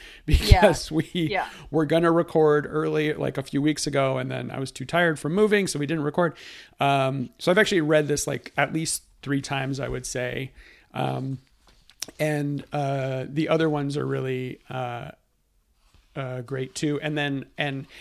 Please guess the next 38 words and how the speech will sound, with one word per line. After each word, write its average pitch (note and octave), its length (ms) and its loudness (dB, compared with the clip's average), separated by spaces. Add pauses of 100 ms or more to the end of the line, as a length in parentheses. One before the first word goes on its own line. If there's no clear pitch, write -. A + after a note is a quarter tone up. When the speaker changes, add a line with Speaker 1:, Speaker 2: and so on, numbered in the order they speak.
Speaker 1:
and E3+ 120 2
as F3 200 6
I'm, D#3+ 160 0
because F3 300 2
I'm D#3 160 0
reading D3 320 -2
ahead, C3 760 -2
I C#3 80 0
have D3 300 -2
read C3 180 -2
ahead. B2 500 -6 (640)
There, E3+ 260 2
there E3+ 340 0
are, A3+ 240 0
there G3+ 220 0
is C#4+ 140 0
this, - 200 -2
like, F#3+ 320 -2
i-, E3+ 160 0
interesting D#3+ 720 -2
pattern D#3+ 580 0
of C3 180 -8
things C3+ 400 -4
that C#3 180 -4
we'll, C3 500 -4 (500)
um, C3 500 -6
I C#3+ 60 -4
think, C#3 240 -6
discover. - 800 -4 (560)
Not, A3 420 -2
not G3+ 200 4
exactly E3+ 500 2
a D3 60 0
pattern, D3 480 0
but, C#3+ 220 -2
you D3+ 120 -2
know, C#3+ 160 -2
the, D3+ 360 -4